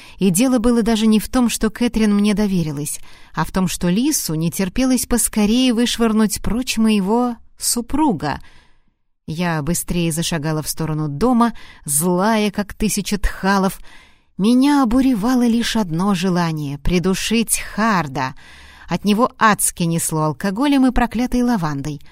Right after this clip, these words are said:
Но, несмотря на это, он крепко стоял на ногах. А ведь он опустошил весь бар Лиса. Хотя не совсем так. Сперва он испортил весь дорогой алкоголь, добавив туда свою омерзительную лаванду,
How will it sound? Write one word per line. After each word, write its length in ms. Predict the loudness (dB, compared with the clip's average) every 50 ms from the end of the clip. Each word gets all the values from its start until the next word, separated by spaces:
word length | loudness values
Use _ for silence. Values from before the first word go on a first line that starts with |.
| -20 -20 -20 -20 _ _ _ _ _
Но, 360 | 2 4 6 6 6 4 2 2
несмотря 600 | 0 0 0 2 2 2 2 2 2 2 2 2
на 300 | 2 2 2 2 2 0
это, 160 | 0 0 0
он 160 | 0 0 0 -2
крепко 420 | -2 -2 -2 -2 -2 -2 -4 -4
стоял 440 | -4 -2 -2 -2 -2 -2 -2 -2 -2
на 100 | -2 -2
ногах. 520 | -2 -4 -4 -6 -8 -12 -14 -16 -18 -18 -20 -20 -20 _ _ _ _
А 160 | -4 -2 -2
ведь 340 | 0 -2 -4 -4 -6 -8 -6
он 200 | -4 -4 -2 -4
опустошил 600 | -4 -4 -6 -8 -6 -4 -6 -6 -4 -4 -2 -2
весь 240 | 0 0 -2 -2 0
бар 220 | 0 0 0 2
Лиса. 420 | 2 0 0 0 -2 -4 -4 -6 -10 -16 -20 -20 _ _ _ _ _ _ _ -10
Хотя 540 | -4 -2 -2 0 2 2 2 2 0 0 -4 -8 -4 0
не 120 | 0 0
совсем 460 | 0 -2 -4 -6 -4 -6 -6 -6 -6
так. 220 | -6 -8 -8 -8 -12 -16 -16 -18 -20 -20 -10 -8
Сперва 480 | -8 -2 2 2 2 4 4 4 4
он 160 | 6 6 4
испортил 540 | 4 2 0 0 0 0 0 0 0 0 0
весь 260 | 2 2 2 0 2
дорогой 400 | 2 0 0 0 0 2 2 2
алкоголь, 540 | 2 0 0 -2 -4 -2 0 0 0 0 -2 -4 -12 -14 -16 -20 -12 -10
добавив 580 | -2 -2 -2 0 2 0 2 0 0 -4 -2
туда 240 | -2 0 0 0 0
свою 340 | -2 0 0 0 2 2 2
омерзительную 800 | 2 2 2 2 0 0 -2 -4 -2 0 2 2 4 4 4 4
лаванду, 600 | 2 2 0 0 -2 -2 -2 -4 -6 -6 -8